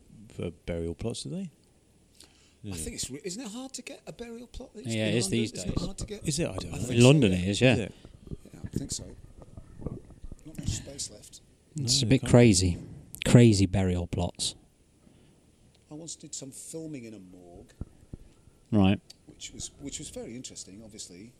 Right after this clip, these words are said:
Speaker 2: But, of course, we went into film at about four o'clock after they'd finished the last service and everything.
Speaker 3: Right.
Speaker 2: And it's still all going on. So I thought, while they're setting up the shot, I'll just go and have a little look back there and see what's going on.
Speaker 1: <laughs> No.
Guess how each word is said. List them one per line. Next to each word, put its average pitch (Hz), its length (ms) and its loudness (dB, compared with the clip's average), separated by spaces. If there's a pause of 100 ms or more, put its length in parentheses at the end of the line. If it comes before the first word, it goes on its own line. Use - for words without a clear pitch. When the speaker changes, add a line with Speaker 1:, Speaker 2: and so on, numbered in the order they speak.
(400)
Speaker 2:
But, 135 240 -10
of - 140 -20
course, 156 340 -12 (500)
we 147 140 -4
went 143 160 -4
into 127 180 -14
film 117 500 -12 (140)
at 107 80 -20
about 110 240 -18
four 120 280 -16
o'clock 104 440 -18 (440)
after 117 280 -12
they'd 110 200 -8
finished - 760 -8
the 110 80 -8
last 110 380 -6
service - 460 -6
and 85 100 -12
everything. 87 400 -14 (260)
Speaker 3:
Right. 104 140 0
Speaker 2:
And 104 80 2
it's - 100 -2
still - 220 -6
all 165 80 -6
going - 300 -6
on. - 200 -12 (300)
So 160 180 -8
I 151 40 -12
thought, 185 280 -10 (300)
while 190 120 -14
they're 214 100 -8
setting 139 420 -2
up - 140 -16
the 104 80 -14
shot, 104 360 -8 (600)
I'll 170 80 -20
just - 220 -14
go 214 80 -16
and 196 80 -16
have 185 100 -18
a - 20 -18
little 196 240 -18
look 240 220 -18
back - 180 -18
there 98 100 -18
and 117 100 -16
see 156 120 -12
what's 151 160 -12
going 165 220 -14 (100)
on. - 80 -20 (240)
Speaker 1:
<laughs> - 300 -2
No. 95 100 0